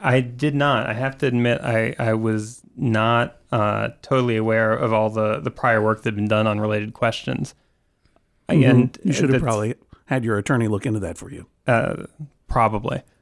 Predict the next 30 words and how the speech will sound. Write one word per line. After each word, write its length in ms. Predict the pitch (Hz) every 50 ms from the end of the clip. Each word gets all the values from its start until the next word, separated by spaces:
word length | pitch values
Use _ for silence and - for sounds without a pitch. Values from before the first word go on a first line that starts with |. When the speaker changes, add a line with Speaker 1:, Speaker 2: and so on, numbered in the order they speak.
| _ _ _ _ _ _ _ _ _ _ -
Speaker 1:
And, 280 | 156 165 160 160 160 -
you 140 | - 170 156
know, 100 | 135 117
my, 160 | 123 127 127
my 220 | 135 139 143 135
parenting 480 | 139 - - 185 185 175 151 156 143 135
style, 680 | - - 123 117 113 110 110 107 107 107 110 - - -
uh, 540 | - 120 107 104 104 107 110 117 123 123 139 - _ -
you 120 | - 113
know, 60 | 107
I, 220 | 104 107 107 107 - - - -
is 220 | - - 120 107
not 480 | 113 117 117 110 110 110 - - _ _ _ _ _ _
full 300 | _ - 117 107 104 104
of, 200 | 101 101 104 -
uh, 380 | 117 104 101 101 104 110 117 -
verbal 380 | - 117 123 123 113 107 110 110
citations 500 | - 127 107 - 110 104 - - 110 107
usually. 380 | 107 107 107 107 107 107 107 110
Usually 460 | 117 131 147 147 147 135 127 123 117
it's, 340 | 113 104 - - - - - _ _ _ _ _ _ _ _ _ _ -
uh, 540 | - 110 107 107 107 104 - - - 143 151 - _ - -
a 80 | - 139
little, 440 | 131 123 117 110 110 107 - - - _ _ _ _ _ _ - -
uh, 60 | -
you 500 | 123 120 113 110 110 123 117 120 131 135 143 165 170 - - - 120
know, 60 | 110
natural 320 | 107 113 117 117 - - 107
consequences 720 | - 117 107 104 101 - - - 107 101 98 110 107 101
based, 540 | 104 110 107 107 110 - - - - _